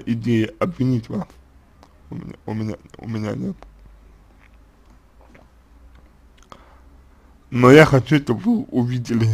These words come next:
чтобы вы увидели, а, возможную проблему, чтобы вы увидели ее, эту проблему. Вот. И, соответственно, э,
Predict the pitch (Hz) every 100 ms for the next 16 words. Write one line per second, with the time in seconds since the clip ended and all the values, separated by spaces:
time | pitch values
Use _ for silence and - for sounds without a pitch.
0 | 95 98 - - - 123 139 135 117 123
1 | 113 104 101 - _ _ _ - - -
2 | - _ - 101 101 98 76 113 113 131
3 | 117 107 107 - 107 104 101 101 - -
4 | - _ - - 107 113 123 - 127 127
5 | 135 107 101 101 101 107 101 98 - -
6 | 104 - - 101 92 80 - - - -
7 | - - - - - - - 147 104 104
8 | 104 - - - - _ - - - -
9 | - - - - - - - - 117 120
10 | 120 120 120 117 107 - 110 - 113 107
11 | 113 107 98 - - - 104